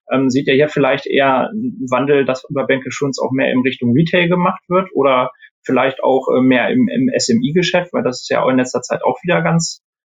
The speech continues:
heiß ankommen. Jan, magst du da vielleicht mal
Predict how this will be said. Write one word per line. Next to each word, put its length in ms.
heiß 260
ankommen. 580
Jan, 340
magst 300
du 80
da 100
vielleicht 380
mal 320